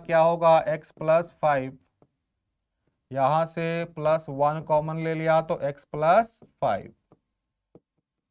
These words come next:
क्या आएगा अपने पास, बताइए जरा, एक्स प्लस वन,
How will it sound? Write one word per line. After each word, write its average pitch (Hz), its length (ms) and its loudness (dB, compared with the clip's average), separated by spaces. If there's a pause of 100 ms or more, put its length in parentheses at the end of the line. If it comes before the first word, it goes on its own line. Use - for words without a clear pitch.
(840)
क्या 156 160 6
आएगा 175 220 6
अपने 175 240 0
पास, 165 540 2
बताइए 139 440 -4
जरा, 135 240 -4 (2000)
एक्स 147 300 -8
प्लस 151 460 -2
वन, 135 400 0